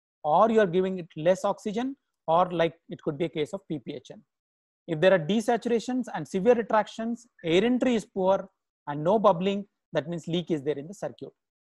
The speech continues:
There is condensation in the inspirator limb, your heater wire is not working, room temperature is too low,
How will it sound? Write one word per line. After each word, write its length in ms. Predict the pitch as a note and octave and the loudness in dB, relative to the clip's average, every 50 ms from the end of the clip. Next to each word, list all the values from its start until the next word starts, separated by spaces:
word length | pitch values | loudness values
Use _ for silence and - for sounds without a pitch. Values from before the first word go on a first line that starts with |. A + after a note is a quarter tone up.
| _ _ _ - | _ _ _ -2
There 160 | D#3+ C#3+ E3 | 2 2 4
is 100 | F#3 F3+ | 4 2
condensation 600 | - - F3+ G3 G#3+ A3+ A3+ - A3+ G#3+ - A#3+ | 0 -2 -2 0 0 0 0 2 0 0 0 -2
in 60 | A3 F#3+ | -2 -2
the 60 | F3+ | -2
inspirator 420 | F3+ G3+ - - A#3+ A3+ G3+ - | -4 -4 -4 -2 0 0 0 0
limb, 180 | G#3 A3+ A#3 A3 | -2 -4 -4 -2
your 140 | G3 F3+ - | -2 -4 -4
heater 300 | - F#3 F#3 G3 F#3+ F3 | -4 -6 -2 0 2 2
wire 180 | F3 F3 E3 | 2 0 -2
is 100 | D#3+ C#3 | -4 -4
not 240 | C#3+ D#3 E3+ F#3+ - | -2 -2 -2 0 0
working, 340 | G#3 G#3+ G3 - - A#3 G#3 | -2 -2 -2 -4 -6 -6 -4
room 240 | F3 E3 F3+ F3+ D#3 | -2 -2 -2 -2 -4
temperature 380 | F3+ E3+ D3+ D3+ D3 C#3+ D3+ | -6 -6 -6 -6 -8 -8 -8
is 160 | C#3 C#3+ - | -10 -10 -12
too 180 | - - G#3 A3+ | -10 -6 -4 -4
low, 300 | G#3+ G#3 A3 A3+ A#3 | -2 -2 -4 -4 -6